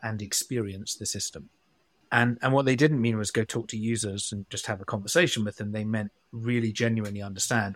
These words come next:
all the causal loops and see all of that. And so, you know, this is in banking. So it was a lot of call listening and then observations of agents doing the calls, and then combining that with then the design researchers deepening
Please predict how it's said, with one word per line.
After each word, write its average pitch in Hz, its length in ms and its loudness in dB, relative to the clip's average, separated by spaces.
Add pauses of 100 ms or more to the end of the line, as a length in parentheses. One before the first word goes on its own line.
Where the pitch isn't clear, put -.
all 107 160 -6
the 120 80 -6
causal 143 320 0
loops 113 400 2
and 104 80 -6
see - 180 0
all 107 140 -2
of 101 60 -10
that. - 100 -10
And 113 140 -6
so, 113 260 4 (300)
you 117 80 -4
know, 98 100 -6
this 98 160 -4
is 113 80 -6
in 95 120 -8
banking. 98 500 -8
So - 160 -8
it 98 80 -12 (400)
was 160 180 8
a 143 40 6
lot 131 160 8
of - 80 -2
call - 180 2
listening 107 580 -2 (1600)
and 120 160 2
then 113 80 6
observations 113 640 2
of 104 80 0
agents 104 560 0 (420)
doing 117 240 2
the 101 80 -4
calls, 95 640 -6 (500)
and 113 160 0
then 113 140 4
combining 113 480 4
that 113 220 2
with 101 180 -10 (420)
then 107 160 -2
the 104 80 -4
design 104 300 0
researchers 107 640 0
deepening 113 640 -4